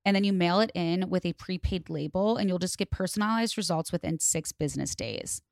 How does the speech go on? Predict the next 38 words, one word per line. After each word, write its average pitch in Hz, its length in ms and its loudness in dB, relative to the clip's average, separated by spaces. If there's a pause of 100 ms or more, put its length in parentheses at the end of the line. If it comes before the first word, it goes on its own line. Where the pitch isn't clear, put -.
Then 214 380 4
what 160 120 0
happens 202 500 4
is - 120 -4
you'll 185 120 -2
get 175 180 -6
the - 160 -4
insight 208 480 4
into 156 180 -6
your 175 100 -2
hormone 240 360 6
levels, 160 480 0
like 160 180 -4
your 175 140 -6
ovarian 151 460 -2
reserve, 226 600 2
A 180 80 0
K 175 240 -4
A 190 200 2
if 185 140 0
you 160 100 -4
have 151 120 -4
more 185 320 2
or 170 80 -4
fewer 175 460 0
eggs 165 240 -4
than 160 240 0
average 180 400 2
for 170 180 -6
your - 240 -8 (100)
age, 196 460 2
which 180 200 -4
is, - 160 -6 (100)
of 165 160 -8
course, - 400 -2
just - 260 -2 (160)
pertinent - 440 2
information. 135 840 -2